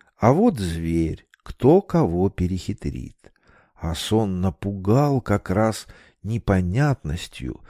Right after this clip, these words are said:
скрытым смыслом, и Данила решил его забыть.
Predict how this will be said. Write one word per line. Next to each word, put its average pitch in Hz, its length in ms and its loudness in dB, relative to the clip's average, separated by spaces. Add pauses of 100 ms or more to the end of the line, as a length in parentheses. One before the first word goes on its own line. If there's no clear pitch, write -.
(180)
скрытым 165 760 2
смыслом, 143 840 -4 (340)
и 98 140 -4
Данила 170 800 0 (100)
решил 170 640 -2
его 87 500 -4
забыть. - 880 -8